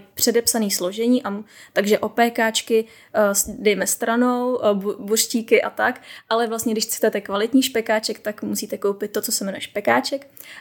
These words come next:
A stejně tak to je u těch mléčných výrobků, kdy vlastně jsou věci, do kterých se, eh, konzervanty ani přidávat nesmějí, jako jsou třeba, eh, neochucený mléčný výrobky, jako jsou třeba bílý jogurty. A já potom, když právě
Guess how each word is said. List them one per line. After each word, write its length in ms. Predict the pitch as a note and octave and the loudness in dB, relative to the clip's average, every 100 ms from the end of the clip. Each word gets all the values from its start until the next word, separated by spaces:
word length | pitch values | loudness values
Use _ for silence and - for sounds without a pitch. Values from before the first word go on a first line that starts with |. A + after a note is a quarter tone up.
| - | -6
A 60 | |
stejně 280 | B3 B3+ B3+ | -2 0 0
tak 140 | B3 | 0
to 60 | C4 | -4
je 60 | A#3 | -4
u 40 | |
těch 180 | A#3+ B3+ | -4 -2
mléčných 460 | A3 G#3+ A#3+ B3+ A#3 | 0 0 0 0 0
výrobků, 440 | G#3+ A3+ - - | 2 0 0 -10
kdy 180 | - G#3+ | -4 -2
vlastně 360 | G#3+ A3 A#3+ B3 - - | -2 0 0 -2 -10 -6
jsou 440 | - - C4+ C#4 | 0 6 6 4
věci, 420 | A#3+ F#3 - B3 B3 | 0 -2 -2 0 0
do 100 | A3+ | 0
kterých 300 | - A#3+ - | 0 0 0
se, 180 | B3 - | 0 -2
eh, 40 | - A3+ A3+ A3+ | -4 -2 -2 0
konzervanty 640 | A#3+ A#3 A#3+ A#3 A#3 - | 2 4 2 0 0 0
ani 200 | - B3 | 2 0
přidávat 460 | B3+ A#3 A3+ A3 A#3 | 0 0 0 0 0
nesmějí, 640 | G#3+ - - A#3+ A#3 A#3 - | -2 -2 0 0 -2 -8 2
jako 220 | A3+ A3 A#3+ | 4 4 2
jsou 140 | A#3+ | -2
třeba, 500 | A#3+ A#3 A#3 A3+ A3 - _ - | -2 -2 2 2 0 -6 _ -2
eh, 120 | A3 | 0
neochucený 760 | A3 - B3 B3+ A#3+ A#3+ A3+ A#3 | 2 0 0 0 0 -2 -2 0
mléčný 600 | G#3+ G#3 G#3 - G#3+ G#3 | 2 2 2 0 0 -2
výrobky, 460 | G3+ G3 - - - - - | -4 -4 -4 -10 -16 -20 -18
jako 120 | - A#3 | -2 0
jsou 100 | A3+ | 2
třeba 200 | A#3+ A3 | 2 2
bílý 240 | A3+ A3 | 0 0
jogurty. 460 | A3 G#3 A#3+ A#3+ - - - - | -2 0 0 -2 -10 -12 -20 -6
A 80 | - | 0
já 100 | A3+ | 0
potom, 280 | A3+ A#3+ A#3+ | 2 0 0
když 160 | A#3+ - | 0 -2
právě 480 | A#3 A3+ A3+ A#3+ | 2 2 2 -4